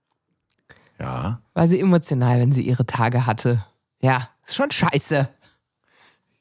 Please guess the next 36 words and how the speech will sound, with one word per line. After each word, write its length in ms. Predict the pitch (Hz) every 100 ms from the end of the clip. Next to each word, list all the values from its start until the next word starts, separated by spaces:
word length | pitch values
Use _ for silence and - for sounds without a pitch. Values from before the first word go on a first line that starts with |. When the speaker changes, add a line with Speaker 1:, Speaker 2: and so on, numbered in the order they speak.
| _ -
Speaker 1:
Ja, 380 | 90 127 226 151
also 220 | - 120 143
letzten, 380 | 156 151 - -
letzten 300 | 131 139 -
Endes, 300 | 117 147 156 -
ich 100 | 120
finde 140 | 120
das 160 | 104 -
jetzt 120 | 82
nicht 140 | 120
verwerflich, 340 | 107 92 82 -
dass 120 | 87
er 80 | 90
sagt. 360 | 85 73 - - -
Ich 120 | 92
finde 140 | 98 87
es 100 | -
nicht 120 | 92
verwerflich, 500 | 82 69 - 71 -
weil 220 | 85 87
Speaker 2:
Nee. 120 | 113
Speaker 1:
es 40 | 107
ist 140 | 107
ja 60 | 104
auch 60 |
etwas, 320 | 95 90 98 -
da, 140 | 95 85 - - _ _
das 200 | - 104
ist, 180 | 101 -
natürlich 600 | 113 98 131 147 - _
brauchst 300 | - 104 113
Verständnis 760 | - 101 - 117 127 156 - - _
für 140 | 131
die 80 | 131
Speaker 2:
Mhm. 40 | 143
Speaker 1:
Situation, 640 | 147 139 175 147 147 175